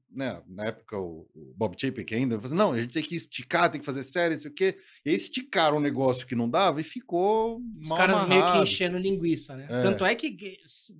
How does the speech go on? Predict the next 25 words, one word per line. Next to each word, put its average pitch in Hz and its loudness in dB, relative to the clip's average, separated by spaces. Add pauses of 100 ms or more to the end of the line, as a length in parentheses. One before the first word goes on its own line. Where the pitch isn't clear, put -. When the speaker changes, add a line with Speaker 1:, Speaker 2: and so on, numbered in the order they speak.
Speaker 2:
terminou 180 2
ali 151 -2
a 143 -2
primeira 143 -6
temporada, 147 -8 (140)
n-, 226 -2
ninguém 165 -4
entendia 208 -6
nada, 151 -4
né? 247 2
Speaker 1:
É, 180 2
eu 196 -2
Speaker 2:
Parou 185 8
ali 196 2
e 294 0
Speaker 1:
a 285 4
Speaker 2:
aí? 214 2
Speaker 1:
sé-, 185 -4
a 175 -2
série 226 2
do 220 -2
Obi-Wan, 214 2
ela, 208 2
ela 175 0
é, 175 -6